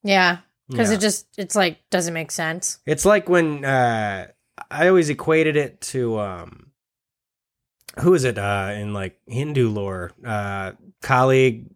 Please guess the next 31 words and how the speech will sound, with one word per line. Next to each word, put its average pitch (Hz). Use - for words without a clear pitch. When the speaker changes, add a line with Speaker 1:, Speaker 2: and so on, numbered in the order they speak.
Speaker 2:
goddess 113
of 98
death 113
or 127
whatever. 127
She -
had, 120
like, 113
a 110
necklace 110
of 101
ears, 127
like, 101
severed 110
ears 120
that 196
Speaker 1:
Mm-hmm. 196
Speaker 2:
she 151
would 151
wear. 160
Um, 101
I 185
always 233
kinda 151
took -
it 117
as, 101
like, 101
wearing 110
trophies 110
of 92